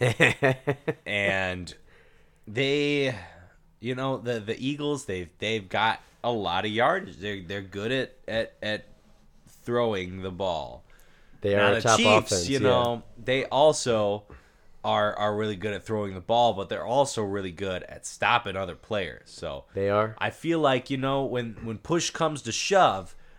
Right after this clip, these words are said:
Speaker 2: Chiefs might be able to shove the
Speaker 1: <laughs>
Speaker 2: Eagles out of the way and win the game. But I'm still rooting for the Eagles. So
Speaker 1: Yeah.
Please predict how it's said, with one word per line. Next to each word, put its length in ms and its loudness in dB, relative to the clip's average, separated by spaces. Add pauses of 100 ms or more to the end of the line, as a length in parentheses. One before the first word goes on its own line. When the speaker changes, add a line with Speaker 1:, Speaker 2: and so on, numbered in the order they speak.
(540)
Speaker 2:
Chiefs 460 -6
might 240 -2
be 200 0
able 200 -2
to 120 -6
shove 840 0 (160)
the 280 4
Speaker 1:
<laughs> 40 2
Speaker 2:
Eagles 340 2
out 180 2
of 60 0
the 100 -4
way 520 -2 (340)
and 260 -8
win 200 -6
the 100 -8
game. 480 -6
But 400 2
I'm 140 -2
still 260 -4
rooting 220 -4
for 140 -6
the 100 -6
Eagles. 540 -10 (160)
So 400 -8 (520)
Speaker 1:
Yeah. 360 2